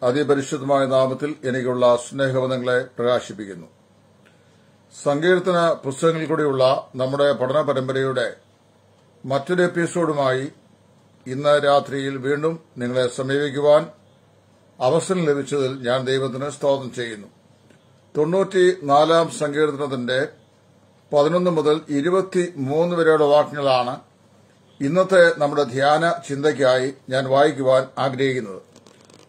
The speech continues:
ആ വാക്യാംശങ്ങളെ ഞാൻ വായിക്കട്ടെ. ഇങ്ങനെ വായിക്കുന്നു, "ദുഷ്കർമ്മികളുടെ നേരെ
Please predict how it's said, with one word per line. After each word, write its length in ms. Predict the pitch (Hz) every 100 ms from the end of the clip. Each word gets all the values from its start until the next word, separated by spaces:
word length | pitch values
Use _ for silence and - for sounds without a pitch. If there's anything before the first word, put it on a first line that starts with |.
| -
ആ 80 | 147
വാക്യാംശങ്ങളെ 760 | 151 156 180 185 175 180 170
ഞാൻ 220 | 151 151
വായിക്കട്ടെ. 580 | 143 147 143 139 123 131 - _ _ _ _ _ -
ഇങ്ങനെ 220 | 139 170
വായിക്കുന്നു, 680 | 175 165 165 156 139 135 165 _ _ _ _ _ _
"ദുഷ്കർമ്മികളുടെ 760 | 135 143 - 196 196 196 190 180
നേരെ 540 | 160 165 160 147 165